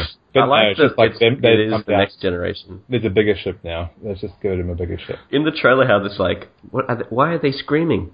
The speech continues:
Speaker 2: "No, they're celebrating." <laughs> I was like, "Oh, God."
Speaker 1: But
Speaker 2: I'm so into this movie.
Speaker 1: Is Randy Quaid back, though?
Speaker 2: No, he's not back. He died. He
Speaker 1: But
Speaker 2: blew up.
Speaker 1: but Brett Spiner died, and he's back.
Speaker 2: No, see, that's the thing. He didn't die. He just went into, like, a coma or something.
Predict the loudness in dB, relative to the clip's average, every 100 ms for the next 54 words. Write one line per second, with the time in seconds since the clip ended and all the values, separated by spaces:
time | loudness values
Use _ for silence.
0 | -8 -4 -4 -6 _ _ -4 -4 -2 -2
1 | 0 0 -4 -6 -6 -8 -8 -8 -8 -10
2 | -4 -2 -2 0 2 2 4 6 6 4
3 | 2 4 6 4 0 -6 _ _ -10 -8
4 | 2 4 4 0 2 2 2 -2 -6 -2
5 | 0 0 -2 -10 -14 -20 -20 _ _ 0
6 | 2 6 4 4 4 4 4 2 0 0
7 | -8 -10 -10 0 2 2 -2 -8 -4 -2
8 | -2 -2 0 4 4 4 0 -4 2 2
9 | 4 4 6 4 4 2 2 4 4 4
10 | 0 0 2 2 2 2 2 0 -4 -2
11 | -2 -2 -2 -2 -2 2 4 4 0 -2
12 | 0 -2 -6 -4 -2 -2 -2 -2 2 4
13 | 4 0 -4 -2 -2 -2 -4 -4 -2 -2
14 | -2 -4 -6 -10 -12 -18